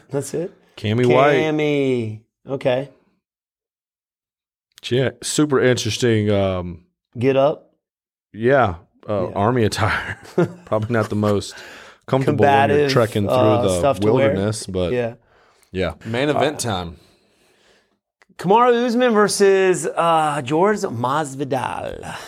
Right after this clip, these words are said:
Speaker 1: Is it George or is it Jorge? I'm gonna
Speaker 2: It's
Speaker 1: call him
Speaker 2: Jorge.
Speaker 1: Jorge. You can call him George.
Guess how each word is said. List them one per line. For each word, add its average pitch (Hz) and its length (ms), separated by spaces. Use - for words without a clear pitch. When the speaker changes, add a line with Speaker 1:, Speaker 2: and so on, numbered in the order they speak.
Speaker 1:
Is 120 80
it 127 40
George 156 320
or 156 60
is 127 100
it 110 80
Jorge? 92 360
I'm 80 140
gonna 143 80
Speaker 2:
It's 143 100
Speaker 1:
call 139 80
him 127 60
Speaker 2:
Jorge. - 20
Speaker 1:
Jorge. 120 160
You 113 60
can 113 100
call 104 160
him 95 80
George. 92 380